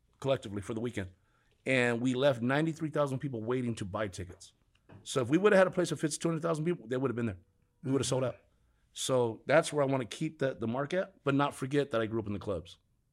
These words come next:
Speaker 1: Not forget that I still do nightclub shows. You know what I
Speaker 2: Mm-hmm.
Speaker 1: mean? So, you know, you just kinda, like, don't forget who you are.
Speaker 2: So, two hundred thousand people. Let's
Speaker 1: Mm-hmm.
Speaker 2: say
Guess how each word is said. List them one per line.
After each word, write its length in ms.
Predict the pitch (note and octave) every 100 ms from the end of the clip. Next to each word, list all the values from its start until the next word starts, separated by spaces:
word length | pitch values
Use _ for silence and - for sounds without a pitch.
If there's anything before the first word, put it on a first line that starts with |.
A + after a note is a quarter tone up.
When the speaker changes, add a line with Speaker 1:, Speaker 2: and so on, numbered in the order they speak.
| _
Speaker 1:
Not 180 | A#2+ B2+
forget 240 | B2+ C#3+ C#3
that 100 | A2+
I 20 |
still 180 | - A2+
do 100 | A2
nightclub 320 | G2+ F#2+ F#2+
shows. 260 | G2 F2 F2+
You 60 |
know 60 | D3
what 60 |
I 180 | C3 C3+
Speaker 2:
Mm-hmm. 80 | A#2+
Speaker 1:
mean? 140 | C3 C#3
So, 220 | - A#2+ _
you 120 | C3+ D3+
know, 60 |
you 60 | C3+
just 200 | C#3 D3
kinda, 220 | F3 D#3+
like, 220 | C#3+ C3 _ _ -
don't 100 | E3
forget 180 | E3+ D#3+
who 120 | D3+
you 100 | A#2+
are. 140 | B2+ - _ _ _ - - -
Speaker 2:
So, 400 | - F#3 D#3 - _ - _ _ _ _ _ _ _ _ _ _ _ _ _ _ _ -
two 200 | - F#3
hundred 280 | E3+ D3 C#3+
thousand 400 | C#3 C3 C3 B2+
people. 300 | A#2 B2 -
Let's 200 | C3 C3+
Speaker 1:
Mm-hmm. 80 | B2
Speaker 2:
say 220 | C3 A#2+